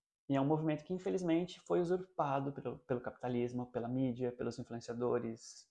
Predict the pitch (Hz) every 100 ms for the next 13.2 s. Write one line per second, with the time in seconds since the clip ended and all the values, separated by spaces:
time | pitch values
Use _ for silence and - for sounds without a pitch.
0 | _ 117 117 120 117 113 117 120 117 127
1 | 120 120 123 117 117 - - _ _ _
2 | _ _ _ _ _ _ _ _ _ _
3 | _ _ 156 143 160 160 160 147 143 113
4 | 127 139 139 - _ _ - 127 131 127
5 | - 135 131 131 127 120 131 - 139 131
6 | 120 - _ _ _ _ _ _ _ _
7 | - 143 147 139 135 135 - 123 131 139
8 | 123 127 131 - _ _ _ _ _ _
9 | _ 127 117 113 110 123 127 135 131 -
10 | 120 117 - 117 139 143 143 135 127 127
11 | 127 147 123 123 123 127 127 117 113 123
12 | _ _ _ _ _ _ _ _ - -
13 | - 113